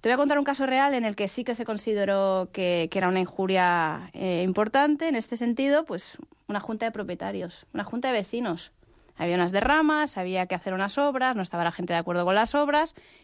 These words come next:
¿Y qué pasó al final? Pues que el señor empezó al presidente a insultarle, no vamos a decir los insultos, pero le llamó drogadicto delante de todos los vecinos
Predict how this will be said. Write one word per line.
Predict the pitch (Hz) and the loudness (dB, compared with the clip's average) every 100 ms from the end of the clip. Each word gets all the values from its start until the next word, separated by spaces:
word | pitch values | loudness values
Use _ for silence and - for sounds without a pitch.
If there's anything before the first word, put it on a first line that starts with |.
| - | -10
¿Y | 196 | -6
qué | 202 | -4
pasó | 196 202 | 0 0
al | |
final? | 190 233 339 320 _ - _ _ | 0 2 2 0 _ -20 _ _
Pues | - 220 | -6 -4
que | 233 | -2
el | |
señor | 254 262 277 | 0 2 2
empezó | 269 233 233 262 | 2 0 -2 0
al | 247 226 | 2 2
presidente | 214 214 208 196 - 180 180 - - _ _ | -4 -4 -2 -2 -2 -4 -4 -12 -20 _ _
a | - | -16
insultarle, | 147 165 180 277 311 302 285 370 - - | -10 -8 0 2 2 0 -2 -4 -8 -14
no | - | -12
vamos | 127 165 | -12 -12
a | |
decir | 151 160 | -10 -8
los | 165 | -6
insultos, | 175 262 277 269 285 359 | -4 0 0 2 0 0
pero | - 170 - - - | -4 -8 -8 -10 -8
le | 180 | -6
llamó | 170 170 160 | -4 -4 -6
drogadicto | 165 175 214 320 - - 339 453 _ _ - - | -4 -2 2 0 -2 -6 -6 -6 _ _ -18 -8
delante | 160 160 175 | -4 -4 -4
de | 170 | -4
todos | 180 175 | -2 -2
los | 185 214 | -2 -2
vecinos | 247 320 302 285 320 | -2 0 2 2 0